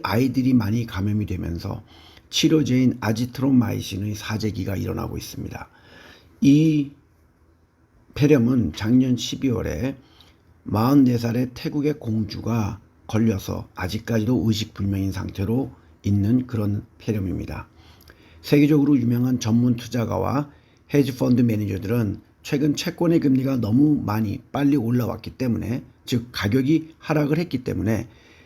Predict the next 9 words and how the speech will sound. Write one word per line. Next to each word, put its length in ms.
가격들이 600
반등을 480
할 160
것으로 340
예측을 500
하며 560
채권의 600
매수를 600
추천했습니다. 840